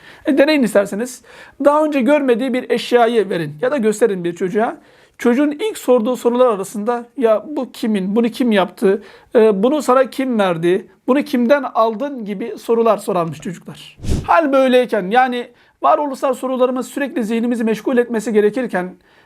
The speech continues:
ve bu sorular üzerinden Rabbimize ulaşmamız gerekirken neden günümüzün insanların çoğu bu tarz soruları sormuyorlar, soramıyorlar, bunu yapmıyorlar?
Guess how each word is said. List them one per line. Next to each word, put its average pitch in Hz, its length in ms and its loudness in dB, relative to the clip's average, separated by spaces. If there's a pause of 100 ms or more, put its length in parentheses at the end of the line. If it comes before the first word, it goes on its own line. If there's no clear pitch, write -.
ve 220 180 4
bu 269 80 -4
sorular 294 380 0
üzerinden 247 500 -2
Rabbimize 233 540 -2
ulaşmamız 226 680 -2
gerekirken 185 720 -2 (360)
neden 269 340 2
günümüzün 233 380 -4
insanların 226 720 -2
çoğu 233 540 0 (300)
bu 285 200 0
tarz 240 200 0
soruları 240 500 0
sormuyorlar, 196 880 0
soramıyorlar, 175 800 0
bunu 233 120 -2
yapmıyorlar? 180 640 -2